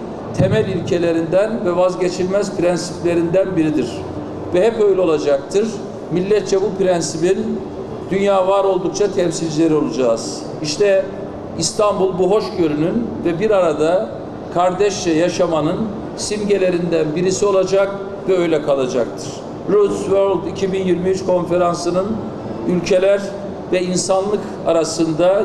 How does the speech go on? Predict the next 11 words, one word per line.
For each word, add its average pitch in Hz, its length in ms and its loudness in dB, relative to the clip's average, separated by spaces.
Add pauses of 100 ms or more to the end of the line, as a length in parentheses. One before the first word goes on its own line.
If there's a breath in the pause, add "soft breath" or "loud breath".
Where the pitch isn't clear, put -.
yeni 190 340 2
ve 180 140 0
daha 185 200 4
güçlü 185 440 -4
bağlar 139 340 2 (500)
kurulmasına 180 600 2
fayda 175 360 0
sağlayacağına 156 840 2
inanıyorum. 175 560 2 (580)
Tekrar 185 420 2 (480)
hem 185 180 4